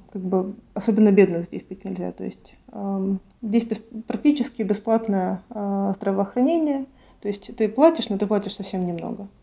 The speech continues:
Ам, здесь бесплатное образование, то есть, эм,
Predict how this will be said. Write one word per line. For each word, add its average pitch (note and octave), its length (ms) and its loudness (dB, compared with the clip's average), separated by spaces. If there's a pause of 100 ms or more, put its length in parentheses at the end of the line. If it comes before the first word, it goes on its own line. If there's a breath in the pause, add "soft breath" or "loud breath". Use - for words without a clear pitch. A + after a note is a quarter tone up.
(720 soft breath)
Ам, F#3+ 720 -6 (280)
здесь G#3 240 0
бесплатное G#3 460 -2
образование, B3 720 2 (1120)
то G3+ 60 -8
есть, - 260 -10
эм, F#3+ 640 -2